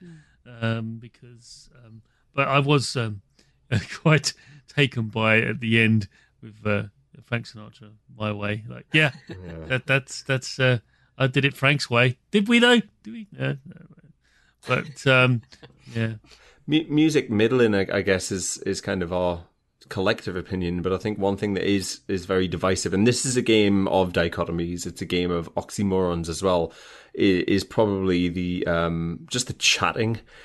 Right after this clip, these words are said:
Speaker 3: The chattiest
Speaker 1: Mm-hmm.
Speaker 3: bunch of characters ever, um, to a fault, <laughs> I would probably say. The, uh, abiding opinion I'll have is every time you take an L and you lose your health,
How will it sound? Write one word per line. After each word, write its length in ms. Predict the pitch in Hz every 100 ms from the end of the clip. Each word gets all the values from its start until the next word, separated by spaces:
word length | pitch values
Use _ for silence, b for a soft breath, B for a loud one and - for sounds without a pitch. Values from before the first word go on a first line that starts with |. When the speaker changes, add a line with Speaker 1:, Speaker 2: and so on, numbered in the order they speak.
| B B -
Speaker 3:
The 280 | 117 123
chattiest 640 | 113 - 135 135 131 110 95
Speaker 1:
Mm-hmm. 80 | 98
Speaker 3:
bunch 280 | 107 107 95
of 80 |
characters 520 | - 98 98 - 87 -
ever, 440 | 107 107 107 104 - b b b -
um, 540 | 101 95 90 92 - -
to 300 | - 131 123
a 40 |
fault, 420 | - 92 85 - - -
<laughs> 120 | -
I 60 |
would 200 | 104 120
probably 360 | - 107 104 98
say. 320 | - 87 85 B B B B
The, 400 | 107 113 110 -
uh, 280 | 104 98 -
abiding 460 | 110 110 117 117
opinion 340 | 113 113 101 92
I'll 140 | 95
have 200 | 95 92
is 220 | 87 87 -
every 180 | 107 107
time 460 | 110 98 92 90 -
you 400 | 95 92 90 87
take 260 | - 95 87
an 100 | 95
L 240 | 101 95
and 440 | - 92 90 90 -
you 320 | 92 90 92
lose 240 | 98 92
your 80 | 87
health, 300 | 104 117 -